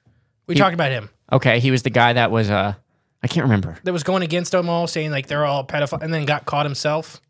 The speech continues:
Speaker 2: Hmm. See, now, what if that's another thing to kinda muddy the waters?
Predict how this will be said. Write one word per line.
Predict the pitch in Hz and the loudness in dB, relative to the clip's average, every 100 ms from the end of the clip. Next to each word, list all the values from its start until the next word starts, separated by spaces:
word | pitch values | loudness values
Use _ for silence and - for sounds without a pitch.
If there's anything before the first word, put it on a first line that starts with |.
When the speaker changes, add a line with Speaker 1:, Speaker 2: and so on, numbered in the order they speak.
| - | 0
Speaker 2:
Hmm. | 143 127 101 - - | 4 4 2 -4 -8
See, | - 202 | -4 0
now, | 214 180 | 2 4
what | 180 | 4
if | 240 | 2
that's | - 196 - | 2 0 2
another | 165 151 139 | 2 2 2
thing | 156 143 | 2 2
to | 131 | 2
kinda | 147 139 | 2 4
muddy | 139 139 | 4 4
the | 127 | 2
waters? | 123 131 127 120 - | 4 4 4 0 -4